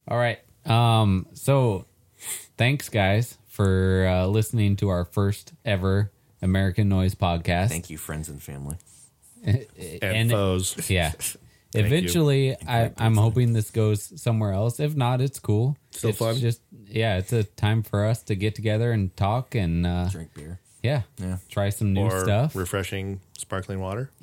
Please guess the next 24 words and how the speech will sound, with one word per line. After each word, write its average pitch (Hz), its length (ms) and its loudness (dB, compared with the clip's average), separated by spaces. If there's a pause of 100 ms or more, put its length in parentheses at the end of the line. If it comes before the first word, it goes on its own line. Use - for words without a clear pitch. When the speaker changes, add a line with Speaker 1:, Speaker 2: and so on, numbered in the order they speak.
Speaker 3:
if 104 160 -6
you're 101 100 -2
me. 101 160 -2
Speaker 1:
Sparkling 104 520 0
hoppy 98 360 0
water. 135 400 -2 (960)
Um, 95 480 0
but, 113 320 -2
uh, 104 380 2
stay 147 260 0
tuned 170 320 2
for 151 120 0
our 120 80 2
next 104 280 2
episodes 92 680 -2
'cause 98 220 0
we're 110 160 2
gonna 143 160 2
have 127 180 0
some 117 180 2
good 107 200 2
guests 98 300 0
on. 82 300 -2 (540)
Um, 87 720 2